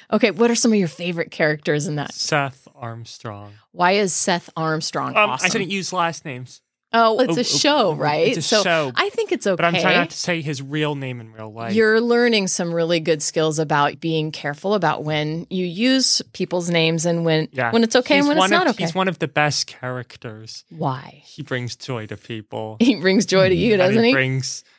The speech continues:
Speaker 2: and he goes to visit people at the bar place in England.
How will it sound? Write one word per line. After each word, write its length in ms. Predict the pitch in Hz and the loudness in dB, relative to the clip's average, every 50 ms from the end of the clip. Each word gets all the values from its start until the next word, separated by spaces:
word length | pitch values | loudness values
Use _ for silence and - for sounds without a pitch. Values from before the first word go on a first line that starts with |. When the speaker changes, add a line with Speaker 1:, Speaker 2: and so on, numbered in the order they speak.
| _ _ _ _ _ - | _ _ _ _ _ -2
Speaker 2:
and 120 | 147 143 | 0 0
he 80 | 151 156 | 0 2
goes 360 | 156 160 156 151 147 151 - | 2 2 2 2 0 -4 -6
to 100 | - 156 | -10 -10
visit 420 | - - 151 139 - 151 143 - - | -2 0 0 0 2 0 -2 -4 -4
people 380 | - 143 139 - 143 131 131 - | -12 -12 -10 -6 -4 -4 -2 0
at 220 | - 131 123 - | 0 -2 -2 0
the 60 | - 117 | -4 0
bar 280 | - 135 127 127 123 | 2 4 4 2 2
place 480 | 120 - - - 120 107 107 107 - - | 0 -6 -8 -4 -4 -2 -2 -2 0 0
in 260 | 131 110 107 107 - - _ _ _ _ - | -2 -2 -2 -10 -14 -20 _ _ _ _ -2
England. 600 | 127 120 120 117 107 110 98 95 92 95 - - | 0 0 0 0 -2 -4 -6 -6 -8 -14 -14 -16